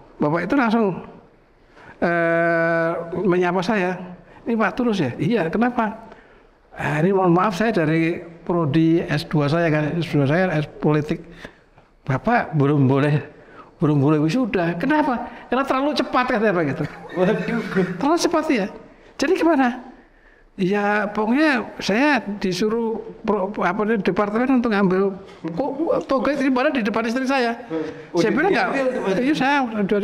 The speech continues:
Speaker 1: saya kasih. Tapi saya bilang, 'Ini saya kasih, tapi tolong nanti ijazah saya jangan di, diubah waktu penyelesaian saya.'" Saya boleh aja nggak wisuda, saya boleh aja nggak pakai toga, tapi ijazah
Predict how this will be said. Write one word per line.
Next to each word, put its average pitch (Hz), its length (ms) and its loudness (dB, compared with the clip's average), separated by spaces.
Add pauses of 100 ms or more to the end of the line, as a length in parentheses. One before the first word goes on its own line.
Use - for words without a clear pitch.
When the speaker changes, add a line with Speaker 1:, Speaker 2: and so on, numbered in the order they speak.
(120)
Speaker 1:
saya 269 260 0
kasih. 320 380 0 (500)
Tapi 208 160 -2
saya 285 160 2
bilang, 254 480 2 (400)
'Ini 220 240 2
saya 240 160 2
kasih, 208 240 0
tapi 240 320 -2
tolong 233 320 2
nanti 220 320 0
ijazah 170 400 0
saya 220 240 2
jangan 175 320 0
di, 165 240 2
diubah 175 800 -2
waktu 185 320 -2
penyelesaian 202 560 0
saya.'" 233 320 0 (400)
Saya 311 160 0
boleh 170 240 2
aja 226 240 2
nggak 185 160 4
wisuda, 160 480 0 (400)
saya - 160 -2
boleh 170 240 2
aja 160 160 0
nggak 170 160 2
pakai 151 160 0
toga, 165 180 0 (140)
tapi 254 240 0
ijazah 214 480 2